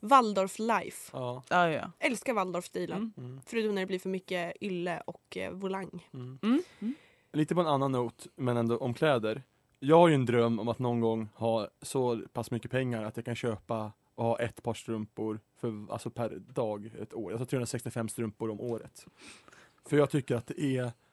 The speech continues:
Speaker 2: det finns inget mänskligt värde i att tvätta strumpor.
Speaker 1: Nej,
Speaker 2: Jag tycker
Speaker 1: nej.
Speaker 2: att det är, det är det absolut värsta.
Speaker 3: Och också när man ska matcha dem
Speaker 2: Ja,
Speaker 3: sen
Speaker 2: ja, det
Speaker 3: efteråt.
Speaker 2: spelar ingen roll för mig, för and-, jag matchar bara på hål, för allting är svart.
Speaker 3: Aha.
Speaker 2: Eh,
Speaker 3: Okej.
Speaker 2: men det hade, det är verkligen, det jag ser att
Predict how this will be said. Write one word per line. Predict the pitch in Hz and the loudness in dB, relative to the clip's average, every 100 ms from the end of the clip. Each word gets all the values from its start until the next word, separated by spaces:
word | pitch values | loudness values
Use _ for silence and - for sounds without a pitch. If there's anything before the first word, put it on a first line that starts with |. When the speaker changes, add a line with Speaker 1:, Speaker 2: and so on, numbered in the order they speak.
| _ - | _ -2
Speaker 2:
det | 151 | 0
finns | 175 - - | 2 0 -2
inget | 135 120 117 113 - - - | 0 0 0 -4 -8 -16 -4
mänskligt | 123 120 113 - 117 | -2 0 -2 -8 -6
värde | 117 104 120 | -6 -6 -6
i | 117 | -8
att | - | -10
tvätta | 107 - 110 | -14 -12 -12
strumpor. | - 110 107 127 120 _ _ _ _ | -10 -10 -10 -12 -14 _ _ _ _
Speaker 1:
Nej, | 220 311 | 2 6
Speaker 2:
Jag | |
tycker | 466 | 8
Speaker 1:
nej. | 190 | 6
Speaker 2:
att | - | 2
det | 131 123 | 0 2
är, | 113 98 147 | 0 0 0
det | 135 | 2
är | |
det | 117 | 0
absolut | - 110 | -2 -6
värsta. | 107 - - 107 - _ _ _ _ | -6 -8 -10 -10 -12 _ _ _ _
Speaker 3:
Och | - 196 | -10 -6
också | 240 254 | -4 -2
när | |
man | 208 | -2
ska | - | -2
matcha | 196 214 - - 285 | -2 -2 -8 -12 -6
dem | 220 | 0
Speaker 2:
Ja, | |
Speaker 3:
sen | 127 131 | 4 6
Speaker 2:
ja, | 131 123 | 6 4
det | |
Speaker 3:
efteråt. | 135 143 | 4 2
Speaker 2:
spelar | 196 139 | 4 4
ingen | 127 | 4
roll | 120 | 2
för | |
mig, | 120 | 0
för | 123 120 | 0 0
and-, | 113 120 | 0 0
jag | 127 120 | 0 0
matchar | 120 120 | 0 0
bara | 113 | -2
på | 110 | -2
hål, | 117 110 | -2 -2
för | 104 | -2
allting | 104 107 | -6 -6
är | 104 | -8
svart. | - 95 - - | -8 -8 -12 -12
Speaker 3:
Aha. | 180 165 113 | -6 -2 0
Speaker 2:
Eh, | 110 104 87 _ | 0 -4 -10 _
Speaker 3:
Okej. | - - - - - _ - - | -14 -12 -14 -18 -20 _ -20 -6
Speaker 2:
men | 131 123 120 113 113 107 - _ _ _ - | 0 4 4 2 -2 -6 -16 _ _ _ 0
det | 143 | 8
hade, | 151 139 135 | 8 8 6
det | 151 | 6
är | 151 | 8
verkligen, | 127 127 120 | 6 2 0
det | 139 | 4
jag | 139 131 | 4 4
ser | 123 117 | 2 2
att | 110 | 0